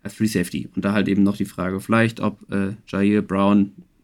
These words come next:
den sie als ersten Draft-Pick in der dritten Runde haben, vielleicht dann noch in irgendeine Rotation mit reinkommt. Ja, aber an sich zur Defense, du hast es eben schon gesagt, ich erwarte keinen großen,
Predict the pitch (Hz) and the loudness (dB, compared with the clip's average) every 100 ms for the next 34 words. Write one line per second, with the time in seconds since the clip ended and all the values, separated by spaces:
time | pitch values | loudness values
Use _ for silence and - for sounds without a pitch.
0 | _ - 98 98 101 90 92 101 104 95 | _ -10 -2 0 0 -2 -4 -6 -4 -4
1 | 98 104 - 110 120 - 98 101 101 101 | -4 -6 -6 -6 -8 -6 -6 0 0 0
2 | 98 104 104 107 98 98 - 101 107 104 | 0 2 0 2 -2 -2 -2 0 2 2
3 | 101 107 - 107 107 107 98 101 101 104 | 0 -2 -2 -2 2 0 0 0 0 0
4 | 98 98 - - _ _ _ _ _ _ | -2 -4 -16 -20 _ _ _ _ _ _
5 | _ _ _ - 117 117 - - 123 120 | _ _ _ -6 -4 -4 -8 -6 2 6
6 | 127 127 127 127 113 120 113 110 - - | 8 6 0 4 4 6 4 4 0 -8
7 | _ _ _ _ _ - - - - - | _ _ _ _ _ -20 -18 -20 -20 -20
8 | - - - 143 127 - 101 107 101 98 | -20 -20 -6 2 4 4 2 4 2 2
9 | 98 101 - - - - 95 98 104 104 | -2 -6 -12 -20 -10 -6 -2 0 0 -2
10 | - 101 113 101 87 - 104 104 101 95 | 2 6 6 6 2 -4 -2 2 4 4
11 | 90 | 2